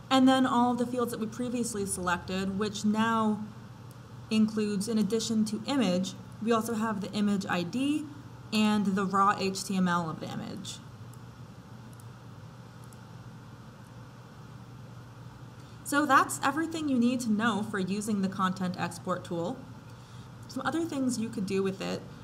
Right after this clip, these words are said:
include getting all of the items that exist under a certain path, all of the items of a particular template type, which is something you can do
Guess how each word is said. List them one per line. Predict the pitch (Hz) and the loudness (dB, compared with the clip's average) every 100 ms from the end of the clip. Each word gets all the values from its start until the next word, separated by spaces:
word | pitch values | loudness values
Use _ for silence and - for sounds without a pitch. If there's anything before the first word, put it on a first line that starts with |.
| - - - - - | -16 -16 -16 -14 -4
include | 220 220 214 220 214 202 190 | 4 6 4 2 0 2 0
getting | 190 202 208 202 | 0 0 0 0
all | 196 202 | 0 0
of | 208 | 0
the | 202 - | 0 0
items | 190 196 196 196 196 - - - - | 0 0 2 2 0 -2 -8 -12 -2
that | 202 202 | 0 2
exist | 190 196 196 190 - | 0 0 0 0 0
under | 196 190 185 | 2 4 4
a | 180 | 0
certain | 180 180 175 | -2 -2 -2
path, | 180 247 285 - - - - - - - | -2 0 0 -2 -12 -16 -16 -16 -16 2
all | 220 226 | 4 4
of | 220 | 2
the | 226 | 0
items | 208 208 202 196 196 | 0 0 0 0 -2
of | - 190 196 190 | 0 2 2 0
a | |
particular | 180 190 190 196 185 | -4 -4 -4 -4 -2
template | 208 233 269 277 | -2 -2 -2 -4
type, | 294 311 302 | -2 -2 -2
which | - 214 208 214 - - - - | -2 0 0 -2 -8 -12 -14 -2
is | 285 349 | 2 2
something | 349 339 320 | 2 -2 0
you | 262 | 0
can | 254 226 | 2 2
do | 202 180 175 185 | 2 2 2 0